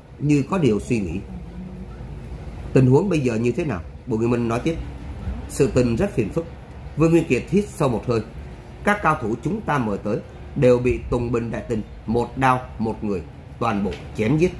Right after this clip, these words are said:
Trận chiến tiếp theo chỉ sợ là giữ nhiều lành ít. Một chuyện không tốt,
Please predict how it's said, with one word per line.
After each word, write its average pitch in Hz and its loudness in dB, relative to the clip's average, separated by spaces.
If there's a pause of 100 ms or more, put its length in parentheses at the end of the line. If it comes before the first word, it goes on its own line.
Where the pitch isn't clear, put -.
(720)
Trận 107 0
chiến 117 2
tiếp 196 4
theo 120 2 (360)
chỉ 147 6
sợ 120 0
là 113 2
giữ 123 0
nhiều 113 4
lành 104 -2
ít. 160 0 (760)
Một 127 6
chuyện 123 0
không 127 0
tốt, 185 0